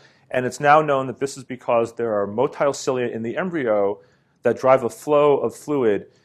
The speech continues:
and the direction of that fluid flow determines which side of your body is left and which side is right. In addition, male patients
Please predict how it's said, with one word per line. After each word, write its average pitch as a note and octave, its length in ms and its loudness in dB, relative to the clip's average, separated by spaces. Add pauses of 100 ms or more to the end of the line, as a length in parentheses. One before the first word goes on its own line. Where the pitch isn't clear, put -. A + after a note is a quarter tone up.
(160)
and B2+ 140 -2
the B2+ 80 -4
direction D#3 460 2
of C3+ 100 -4
that C3 120 0
fluid C#3+ 380 -4
flow A#2 240 -2
determines A2+ 480 -6
which B2 180 -6
side A#2+ 160 2
of A2 120 -4
your A2+ 80 -4
body G#2+ 320 2
is G2+ 120 -6
left G#2+ 240 -2
and G2+ 80 -10
which G2 160 -14
side G2 160 -6
is F2 160 -14
right. D#2 220 -10 (1080)
In D3+ 120 0
addition, D3 420 2
male C3 240 8
patients E3 640 -4